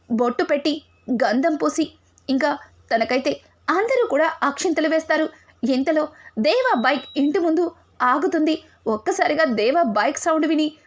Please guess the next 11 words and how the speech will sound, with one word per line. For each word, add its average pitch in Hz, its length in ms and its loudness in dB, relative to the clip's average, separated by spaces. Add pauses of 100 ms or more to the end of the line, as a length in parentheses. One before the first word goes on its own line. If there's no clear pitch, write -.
(140)
మిథున 233 240 0 (480)
చాలా 494 420 0
ఆనందంగా 320 540 0 (360)
గుమ్మం 302 280 0
వైపు 285 220 0
చూస్తుంది. 311 520 -2 (360)
ఇంకా, 311 320 0 (720)
మ్, 247 100 0 (380)
ప్రమోదిని 311 420 2
అయితే, 311 280 0 (320)
"అదిగో 262 440 0